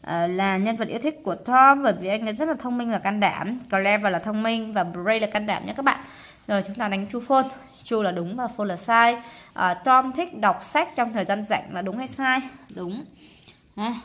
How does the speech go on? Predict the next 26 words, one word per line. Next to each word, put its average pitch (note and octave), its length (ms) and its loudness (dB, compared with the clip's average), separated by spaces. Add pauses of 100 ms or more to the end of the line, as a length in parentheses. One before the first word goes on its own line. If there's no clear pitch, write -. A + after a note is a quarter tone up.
(160)
câu G3+ 80 -8
này G3 180 -6
là E3+ 80 -6
đúng. F#3 300 -8 (1300)
À, F#3+ 240 -4
đúng. G3 220 -4 (800)
Ờm, G#3+ 560 0
chuyện A#3+ 280 -4
này A3 240 2
á, C#4 140 2 (140)
case C4 220 -2 (100)
closed G#3+ 600 0
là F#3 100 0
một F3+ 200 -6
câu C4 140 -6
chuyện - 240 -6
của F#3+ 120 -4
Malaysian, F3 1000 -4
ở - 140 -10
đây G3 160 -4
là D#3+ 260 -4 (200)
Japanese. G3 920 -4 (260)
Vậy - 120 -16
câu F#3 100 -8
này F#3 140 -10
sai. A3+ 440 -4